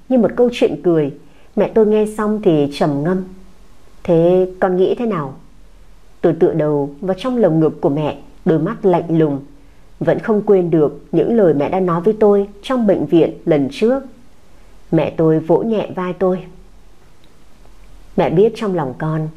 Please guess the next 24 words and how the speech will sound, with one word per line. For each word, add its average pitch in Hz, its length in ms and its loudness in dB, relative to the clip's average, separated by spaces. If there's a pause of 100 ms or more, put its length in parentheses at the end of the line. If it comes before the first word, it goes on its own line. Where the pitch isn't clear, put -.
(340)
rất 240 280 -2
khó 190 240 -4
vượt 233 180 4
qua 202 240 -8
chuyện 151 220 -2
này, 139 240 -6 (640)
nhưng 170 160 4
mẹ 143 280 0
vẫn 214 220 0
phải 220 160 -2
nói. 143 340 -2 (600)
Mọi 185 200 0
chuyện 170 320 2 (140)
nên 233 220 2
nhìn 165 200 4
về 143 200 -2
phía 156 160 -2
trước. 269 280 -2 (440)
Không 220 160 0
lẽ 202 120 0
con 220 200 -4
muốn 202 200 4
cả 214 200 -4
đời 147 380 0